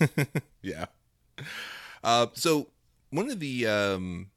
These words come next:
actually, let's go ahead and switch segments. We're going to now flawlessly transition <laughs> to our new, uh, next segment, which is Headcanon,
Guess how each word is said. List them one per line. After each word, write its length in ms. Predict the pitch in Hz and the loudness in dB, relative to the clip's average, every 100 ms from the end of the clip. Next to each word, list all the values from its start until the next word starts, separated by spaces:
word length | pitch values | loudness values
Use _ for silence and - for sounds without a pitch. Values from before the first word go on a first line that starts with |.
| _ _ _ - | _ _ _ -4
actually, 240 | 131 135 131 | -2 0 2
let's 140 | 135 | 4
go 60 | 135 | 2
ahead 160 | 117 | 2
and 100 | 95 | -2
switch 240 | - 95 - | -4 -8 -2
segments. 400 | 101 90 87 - | -4 -2 -8 2
We're 120 | 160 | 4
going 280 | 151 151 139 | 6 4 0
to 160 | - 131 | -2 0
now 200 | 123 120 | 4 4
flawlessly 680 | - 160 165 160 143 139 127 | 4 4 4 4 2 2 2
transition 640 | 139 123 117 117 - 117 | 4 4 2 0 0 -2
<laughs> 200 | - - | -4 2
to 160 | 151 139 | 6 8
our 200 | 151 117 | 8 6
new, 260 | 120 117 110 - 104 | 4 0 -2 -4 -2
uh, 120 | 113 117 | 0 4
next 220 | 127 - | 2 2
segment, 400 | 120 113 113 - - - - | 0 2 -2 -6 -18 -20 -4
which 240 | 120 - - | -2 -2 -4
is 380 | 123 123 113 - - _ 151 | 0 0 -2 -6 -20 _ 4
Headcanon, 680 | 147 - 120 101 90 85 | 4 4 -4 -4 -6 -10